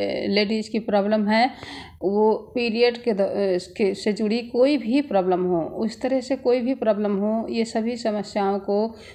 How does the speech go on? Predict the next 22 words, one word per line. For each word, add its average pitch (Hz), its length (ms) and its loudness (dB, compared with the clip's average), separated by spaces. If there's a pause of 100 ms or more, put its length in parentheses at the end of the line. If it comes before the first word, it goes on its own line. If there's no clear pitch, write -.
(120)
दूर 226 260 2
करने 202 340 2
में 208 180 2
हमारी 190 560 2
हेल्प 233 280 0
करता 220 340 2
है। 214 320 0 (380)
तो 240 60 2
अगर 277 340 4
आपको 294 380 4
इस 302 320 -4
तरह 277 240 4
से 285 180 -2
कोई 262 260 2
भी 277 140 2
प्रॉब्लम 233 400 2
है, 226 200 0
आप 214 300 0
इसे 240 260 -2
ज़रूर 226 400 0
ट्राई 226 240 2
करें, 226 380 -2